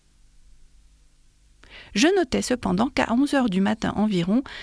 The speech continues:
Gingembre se dirigeait vers l'ouverture du paravent de Bartleby, comme mu par un geste silencieux, invisible de mon siège. Le gamin quittait alors l'étude en faisant teinter quelques pièces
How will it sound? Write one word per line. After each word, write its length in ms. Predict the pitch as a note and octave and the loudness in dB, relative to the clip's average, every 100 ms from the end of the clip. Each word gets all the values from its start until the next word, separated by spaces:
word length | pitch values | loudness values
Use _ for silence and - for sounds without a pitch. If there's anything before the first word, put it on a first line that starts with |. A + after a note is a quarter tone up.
| - - | -18 -4
Gingembre 720 | F#3 B3+ C#4+ G#3+ F#3+ F3 F3 | 2 4 4 2 2 2 0
se 140 | F#3 G3+ | 0 0
dirigeait 460 | G#3 B3+ A#3 F#3 | 2 2 2 0
vers 200 | E3+ F#3 | 0 0
l'ouverture 800 | G3+ A3+ B3+ B3+ - - G3 F3 | 0 0 0 0 -2 -4 -2 -2
du 160 | E3+ D#3+ | -4 -2
paravent 460 | A#3 A#3+ G3+ F#3 | 0 0 0 0
de 100 | E3 | 0
Bartleby, 640 | D#3+ A3+ - F#3+ E3+ G3+ D#4+ - - - - | 0 -4 -4 -4 -2 -2 -4 -8 -18 -18 -4
comme 280 | A3 F#3+ F3+ | 0 2 4
mu 320 | F#3+ A#3+ B3 | 4 4 2
par 240 | G3 F3+ | 0 0
un 100 | F3 | 0
geste 420 | F3 G#3 G#3+ - | 0 0 -2 -8
silencieux, 760 | F3 - A3+ F#3 F3 - A3+ D4 - - - - | -10 -2 0 0 -2 -4 -2 -2 -4 -12 -14 -2
invisible 720 | G#3 F#3 G3 F#3 B3 A3 F#3 | 0 2 0 0 2 2 2
de 120 | G3+ | 2
mon 200 | G3 E3+ | 2 0
siège. 600 | - - - - - - - - _ _ _ _ - - | -4 -6 -6 -4 -4 -6 -8 -18 _ _ _ _ -20 -4
Le 160 | G#3 G3+ | 2 4
gamin 340 | F#3 F3+ F3 | 4 2 0
quittait 420 | E3 - A#3 G3+ | -2 -6 -4 -2
alors 260 | E3 D#3+ D#3 | 0 0 0
l'étude 420 | F3+ G3+ - E3 | -2 -4 -4 -4
en 100 | D3+ | -4
faisant 360 | - F3 E3 E3 | -4 -4 -2 -4
teinter 480 | - B3 B3+ - E3+ | 0 0 0 -4 -2
quelques 320 | G#3+ A3 F3 | -4 -4 -6
pièces 540 | - - D#4+ - - | -6 -4 -4 -6 -8